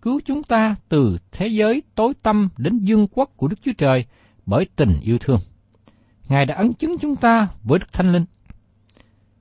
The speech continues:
Như Phaolô nói ở trong sách Roma đoạn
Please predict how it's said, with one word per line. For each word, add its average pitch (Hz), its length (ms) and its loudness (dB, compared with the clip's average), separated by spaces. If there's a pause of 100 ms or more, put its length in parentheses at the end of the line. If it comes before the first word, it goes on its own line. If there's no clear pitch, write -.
Như 208 180 2
Phaolô 240 360 2
nói 226 280 2
ở - 160 -4
trong 208 200 -2
sách 254 240 -8
Roma 202 400 2
đoạn 98 260 -2